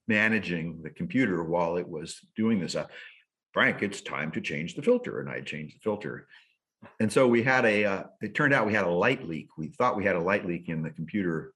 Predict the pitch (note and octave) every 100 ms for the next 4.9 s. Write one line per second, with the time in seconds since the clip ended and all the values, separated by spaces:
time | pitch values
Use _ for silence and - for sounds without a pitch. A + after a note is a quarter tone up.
0 | - F#2+ F2+ A2+ A#2+ G2 D#2 - A2 B2
1 | F#2 - D#2 - C#3 - - _ _ _
2 | _ _ _ _ _ _ - D3+ C3 A#2+
3 | F2 - _ - A2 - F#2+ G2+ A2+ G#2+
4 | G2+ G#2 - F#2+ F2+ F#2 A2 C#3 C#3